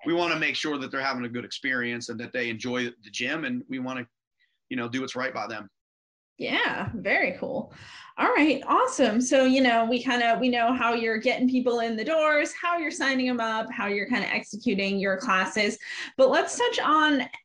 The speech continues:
Speaker 2: um, you know, what, if anything else you may be doing to kind of add more value for your clients. Um, I know obviously you do have the online coaching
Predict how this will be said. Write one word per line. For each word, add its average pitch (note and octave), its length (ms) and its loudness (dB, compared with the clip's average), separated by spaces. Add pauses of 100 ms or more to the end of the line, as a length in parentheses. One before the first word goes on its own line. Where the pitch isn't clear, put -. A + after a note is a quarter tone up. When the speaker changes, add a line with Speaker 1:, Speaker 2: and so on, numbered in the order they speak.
Speaker 2:
um, A#3 520 2
you B3 120 4
know, G#3+ 320 0
what, G#3+ 420 2
if A3 180 -4
anything G#3 680 0
else G#3 400 -2
you G#3 160 -2
may G3 200 0
be G3 160 0
doing G3+ 460 0
to A3+ 100 -4
kind G3 340 0
of F#3 160 2 (100)
add G3+ 300 4
more G3+ 300 4
value G3+ 800 2 (320)
for C4 120 4
your G#3 180 4
clients. G#3 600 2
Um, G#3+ 400 0
I A3 140 -2
know G3+ 220 -2
obviously G3 500 -2
you G3+ 220 0
do G3+ 260 2
have G#3 320 0
the G#3 220 -2
online G3 680 0
coaching G#3 800 0